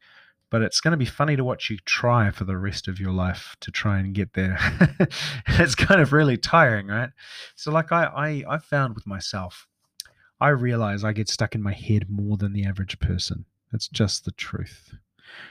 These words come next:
That I, my head can run off in a thousand different directions. And more than ever, I notice that.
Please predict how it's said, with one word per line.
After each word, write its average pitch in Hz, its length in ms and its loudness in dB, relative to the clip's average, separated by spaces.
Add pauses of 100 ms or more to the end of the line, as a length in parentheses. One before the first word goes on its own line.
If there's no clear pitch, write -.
(140)
That 107 120 2
I, 107 100 4 (100)
my 107 140 -2
head 120 280 0
can 110 220 -2
run 117 120 4
off 117 240 0
in 107 80 0
a 104 40 -2
thousand 117 440 4
different 117 280 0
directions. 101 840 0 (800)
And 127 120 -2
more 180 180 4
than 147 220 2
ever, 117 480 2 (340)
I 113 140 -4
notice 107 440 -6
that. - 220 -12